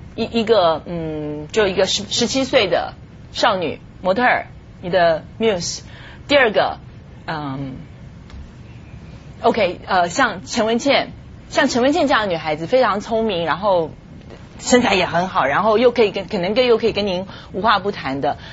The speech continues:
那第三个呢，可能就是对你，就是非常爱你，然后对你至-，至死不渝，但是年纪比较大一点，可能就是跟您差不多这样子，然后答应照顾你一辈子的。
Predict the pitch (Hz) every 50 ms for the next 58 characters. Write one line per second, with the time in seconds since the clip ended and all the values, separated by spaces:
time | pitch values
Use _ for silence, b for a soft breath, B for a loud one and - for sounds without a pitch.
0 | B 294 285 262 294 262 - - 247 262 240 226 208 202 196 202 202 180 151 165
1 | 180 233 226 226 240 208 170 B B B B - - 294 262 208 180 147 - -
2 | - - 277 254 262 254 185 - - - - - - 302 302 277 240 - - 269
3 | 247 208 180 170 180 208 202 277 247 185 160 160 - - 269 262 202 170 - -
4 | - - - 330 269 220 202 - - 160 151 170 220 214 220 226 185 - 247 247
5 | 240 254 233 180 190 185 202 214 233 156 165 147 147 160 - 185 165 165 156 160
6 | - - 135 143 143 175 170 196 214 226 220 226 208 220 220 214 196 175 180 165
7 | - 208 214 196 202 190 190 196 190 - 220 175 151 156 156 - 147 170 180 240
8 | 226 196 - - - - - - - 220 254 269 254 233 208 - 190 208 196 220
9 | 214 185 147 - - 170 220 214 180 165 - - - - -